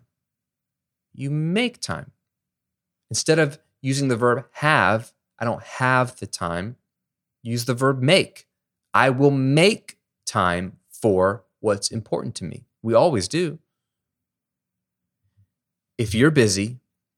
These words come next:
at your desk trying to create some content and your kid walks in bleeding with a knife stuck in their leg, even if you're slammed,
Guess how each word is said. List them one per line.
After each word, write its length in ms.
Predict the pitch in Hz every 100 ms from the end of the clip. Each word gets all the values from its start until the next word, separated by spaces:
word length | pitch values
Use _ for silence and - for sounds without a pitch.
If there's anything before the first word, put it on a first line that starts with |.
| _ _ _
at 160 | - 107
your 120 | 131
desk 260 | 117 101 -
trying 180 | 107 104
to 80 |
create 220 | - 107 -
some 120 | 117
content 500 | - 87 87 85 - _ _ _ _ _ _ _ _ _ _ _ - -
and 140 | 95
your 100 | 104
kid 240 | 123 131 113
walks 380 | 107 92 -
in 320 | 80 78 101 127 _ -
bleeding 760 | 104 104 107 113 78 85 117 _ _ _
with 160 | - 98
a 60 |
knife 420 | 92 95 110 117 -
stuck 340 | - - 80
in 80 | 80
their 100 | -
leg, 360 | - 50 - _ _ _ _ _ _ _ _ _ _ _ _ -
even 300 | 156 180 135
if 180 | 127
you're 180 | 143 151
slammed, 880 | 95 - - 147 147 117 82 95 -